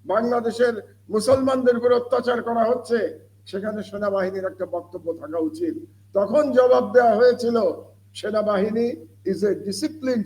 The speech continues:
force, disciplined force কোন রাজনৈতিক বিষয়ে বক্তব্য দিতে পারে না।" তাহলে আজকে ডিসিপ্লিন ফোর্স কিভাবে বক্তব্য দিচ্ছে?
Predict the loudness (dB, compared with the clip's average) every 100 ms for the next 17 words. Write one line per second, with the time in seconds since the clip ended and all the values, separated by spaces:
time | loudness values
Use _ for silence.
0 | -4 -2 -2 -2 -12 -20 -20 -10 -2 0
1 | 0 -2 -4 -2 -2 2 4 4 2 -8
2 | -18 _ -6 -4 0 0 -2 -6 -2 2
3 | 2 0 -4 -4 -8 -8 -2 -2 0 -4
4 | -4 -8 -6 -4 -4 -6 -10 -10 -8 -10
5 | -16 _ -20 -20 -20 -18 -4 0 0 0
6 | -2 -4 -6 -4 -4 -4 -6 -6 -8 -4
7 | -4 -4 -4 -2 -4 -12 -20 -20 -10 -4
8 | -2 -2 -2 -6 -8 -14 -14 -12 -12 -12